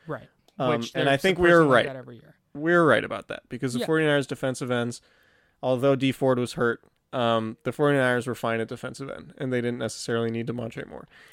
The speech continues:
Speaker 2: And
Speaker 1: But
Speaker 2: I had to have the conversation with Demontre Moore in person back when, uh, reporters used to talk to football players in football locker rooms.
Speaker 1: <laughs>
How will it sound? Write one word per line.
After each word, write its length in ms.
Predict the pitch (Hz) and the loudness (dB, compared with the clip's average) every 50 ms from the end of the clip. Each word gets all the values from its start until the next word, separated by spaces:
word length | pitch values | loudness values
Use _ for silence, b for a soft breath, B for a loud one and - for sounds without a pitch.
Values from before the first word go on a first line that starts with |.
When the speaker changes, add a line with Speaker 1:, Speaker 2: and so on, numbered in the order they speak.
| b b _ | b b _
Speaker 2:
And 300 | - 160 170 170 165 156 | 2 4 6 6 6 6
Speaker 1:
But 80 | 254 262 | 4 4
Speaker 2:
I 400 | 247 139 139 143 143 139 131 127 | 6 6 6 8 6 6 4 2
had 220 | 135 131 147 147 147 | 2 4 4 4 6
to 80 | 147 | 6
have 160 | 147 147 143 131 | 6 6 6 6
the 80 | 139 | 4
conversation 640 | - - 135 135 135 135 - - 131 123 - - 131 | 2 2 2 2 2 0 0 0 0 -2 -2 -2 0
with 200 | 127 151 165 - | 2 2 2 2
Demontre 420 | - 143 135 131 135 123 - 139 127 | 2 2 4 4 2 2 2 0 0
Moore 160 | 127 127 120 | 0 0 0
in 80 | 120 113 | 0 0
person 460 | - - 160 156 139 - 131 123 120 | 0 2 2 2 2 0 -4 0 2
back 240 | 127 123 120 - 135 | 4 4 4 2 0
when, 320 | 127 123 120 120 123 - - - | -2 -2 -2 -4 -6 -8 -6 -2
uh, 200 | 143 123 117 113 | 0 2 2 2
reporters 440 | 123 120 - - 127 123 123 120 - | 2 0 0 0 0 0 0 0 -2
used 200 | 131 120 - - | -4 -4 -6 -6
to 40 | - | -8
talk 300 | - - 127 117 117 - | -4 0 0 0 0 0
to 160 | - - 117 | -4 -6 -6
football 320 | - - 139 - 135 120 113 | -4 -4 -2 0 0 0 0
players 380 | - - 123 117 117 120 117 | 0 -2 0 0 0 -2 -2
in 160 | 135 120 120 | -4 -4 -6
football 340 | 113 - 147 143 - 131 117 | -4 -4 -4 -2 0 2 2
locker 260 | 117 117 113 - - | 2 2 0 0 -4
rooms. 260 | 120 117 117 113 - b | -6 -6 -6 -8 -10 b
Speaker 1:
<laughs> 60 | b | b